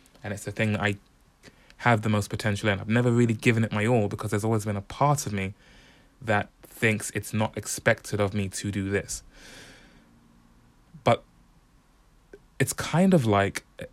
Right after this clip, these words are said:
if there's a really, you know that movie Inside Out, the idea of, like, formative memories. As we grow up, we have certain experiences that form core memories. That was the term.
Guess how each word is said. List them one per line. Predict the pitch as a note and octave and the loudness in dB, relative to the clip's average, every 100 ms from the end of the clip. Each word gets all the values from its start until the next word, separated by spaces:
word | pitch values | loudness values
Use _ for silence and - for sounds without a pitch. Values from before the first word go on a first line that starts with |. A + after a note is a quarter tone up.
| - | -6
if | B2 - - - - - - | -6 -6 -14 -16 -18 -20 -2
there's | B2 A#2+ | 2 4
a | A#2+ | 4
really, | A2+ D3 D3 | 4 6 8
you | C3+ B2 B2 C#3+ | 6 4 2 4
know | E3 | 6
that | C#3+ | 6
movie | B2 B2+ B2+ B2 A#2+ A2+ | 4 4 6 4 2 0
Inside | - A#2+ A2+ A2 G#2+ | 0 2 2 0 2
Out, | G#2+ A#2 | 0 -2
the | - A2 | -4 -4
idea | G#2+ G#2 A2 G#2+ G#2+ | -2 -2 0 2 2
of, | G#2 G2+ G2+ - - | 0 -4 -4 -14 -12
like, | - | -12
formative | - - A2+ A2 - G#2 | -6 0 2 2 0 -2
memories. | G#2 A2 A#2 B2+ B2 | 2 2 2 0 0
As | G#2+ G#2 | -2 -2
we | G#2+ | -2
grow | G#2 G2+ | -2 -2
up, | G#2 - | -2 -4
we | |
have | G2+ G#2+ G#2 | -6 -6 -6
certain | - A2+ G#2+ A2 | -4 -2 -2 -2
experiences | G2 - A2+ G#2+ G#2 A2 - | -6 -6 -2 -4 -4 -10 -6
that | G#2+ - | -6 -6
form | - - G#2+ G2+ G#2+ _ | -10 -4 -2 -2 -8 _
core | - - C3 C3 A#2+ | -10 2 6 8 8
memories. | G2+ F#2+ F#2 F2+ | 6 2 -4 -4
That | A2 | -4
was | G#2 - | -4 -8
the | |
term. | G2 G2 F2+ | -8 -8 -8